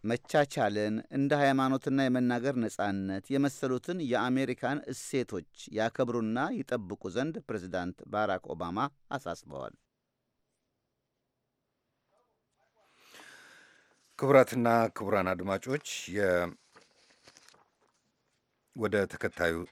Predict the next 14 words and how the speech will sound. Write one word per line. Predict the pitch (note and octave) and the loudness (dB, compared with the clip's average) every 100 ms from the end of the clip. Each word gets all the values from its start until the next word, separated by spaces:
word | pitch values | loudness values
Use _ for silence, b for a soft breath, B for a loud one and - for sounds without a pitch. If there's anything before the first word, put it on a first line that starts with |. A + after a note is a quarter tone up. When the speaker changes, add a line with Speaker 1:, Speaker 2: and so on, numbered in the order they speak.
| E2+ | -14
Speaker 2:
ዝግጅት | D2+ E2 F2 - | -10 -8 -8 -8
እናልፋለን። | D2+ D2 D2 D2 C#2 C#2 B1 - _ _ _ B B B B B B | -4 -4 -4 -6 -6 -10 -12 -20 _ _ _ B B B B B B
በኦሮሚያ | G#2+ G#2+ A#2 - D3+ C#3+ C#3 B2+ | 8 10 10 8 8 10 8 6
ክልል | - B2 A#2 D#3 E3 - _ - | 6 4 4 2 -2 -6 _ -12
ሶስት | - B2+ B2+ - - - | -2 0 0 -2 -10 -4
ወራት | A2+ A#2 A2+ - | 2 6 6 4
የተጠጋው | G#2+ - G#2+ G2 G#2+ G#2+ A2 | -2 -2 -6 -2 2 2 2
የተቃውሞ | F#2+ G2+ F#2 - F2 F#2+ F#2 E2 E2 - | 0 0 0 -2 0 0 0 -2 -4 -6
እንቅስቃሴ፣ | F#2+ - F#2+ - F#2+ F2+ - - - _ _ _ _ _ _ _ - | -6 -6 -6 -4 -2 -2 -6 -16 -20 _ _ _ _ _ _ _ -20
ይቅርታ | - - F2+ | -6 -4 4
የተከበራችሁ | G2 - F#2+ E2 E2+ - | 4 4 0 4 4 2
አድማጮች፣ | E2 F#2 E2+ A#2 - | 0 0 -4 -6 -4
ወደ | D#2 E2 | -2 -2
ሌላ | D#2 | 0